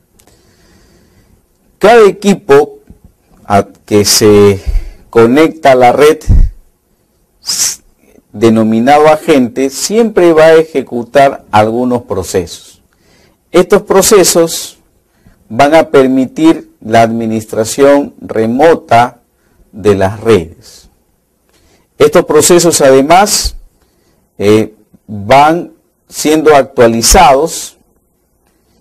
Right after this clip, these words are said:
y van, pueden ser, eh, variables dentro de la red. Y todos ellos, todos ellos van a poder acceder a una base de datos de manera remota.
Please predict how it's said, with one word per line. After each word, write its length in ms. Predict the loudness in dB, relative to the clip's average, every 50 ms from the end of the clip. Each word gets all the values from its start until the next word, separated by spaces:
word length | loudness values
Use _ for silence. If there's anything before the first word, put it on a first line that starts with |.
| _ _ -10
y 160 | -6 -6 -4
van, 400 | 0 2 2 2 2 -2 -6 -14 -16 -20 _ -2
pueden 280 | 0 2 2 2 0
ser, 420 | -2 -2 0 2 2 2 0 -4 _ _ _ -14
eh, 560 | -8 -4 -2 0 0 0 0 0 0 -2 -2 -4
variables 840 | -4 -2 0 0 2 2 2 4 4 2 2 0 0 0 0 0 0
dentro 380 | -2 -2 -2 -2 -4 -2 -2
de 80 | 0 0
la 180 | 0 0 -2 0
red. 240 | 0 -2 -4 -4 -8 _ _ _ _ _ _ _ _ _ _ _ _ _ _ _ _ _ _ -2
Y 160 | -2 -2 -2
todos 540 | -2 _ 0 2 4 4 4 2 2 2 4
ellos, 640 | 4 4 4 4 4 4 2 0 -6 -10 -14 -18 _ _ _ _ _ _ _ _ _ _ _ _ _ _ _
todos 340 | -2 0 2 2 2 2 2
ellos 400 | 0 2 2 2 0 0 -2 -2
van 400 | 0 2 2 2 2 0 -2 0
a 200 | 0 0 0 -2
poder 420 | -6 _ -2 2 2 4 4 4
acceder 460 | 2 2 0 -2 -2 -2 0 0 2 2
a 80 | 0
una 240 | 0 -2 -4 -4 -2
base 320 | 0 0 0 0 -2 -4
de 80 | -2 0
datos 580 | 2 2 2 0 -2 -6 -10 -10 -10 -16 -20 _ _ _ _ _ _ _ _
de 200 | -10 -8 -6 -6
manera 440 | -6 -6 -8 -6 -6 -6 -6 -6 -6
remota. 640 | -8 -10 -12 -12 -12 -14 -16 -20 _ _ _ _